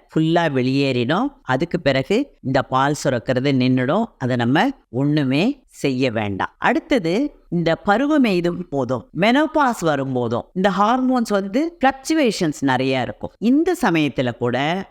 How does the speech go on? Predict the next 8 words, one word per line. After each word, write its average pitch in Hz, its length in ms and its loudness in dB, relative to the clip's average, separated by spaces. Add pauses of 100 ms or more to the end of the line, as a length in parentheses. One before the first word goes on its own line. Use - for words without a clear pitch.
இந்த 156 280 0
புரோலாக்டின் 180 600 0
ஹார்மோன் 147 400 0
கொஞ்சம் 123 320 0
ஜாஸ்தியாகி 123 1080 0 (100)
மார்பகங்கள்லேருந்து 147 1000 0 (180)
பால் 170 360 2
வரதுக்கு 139 520 0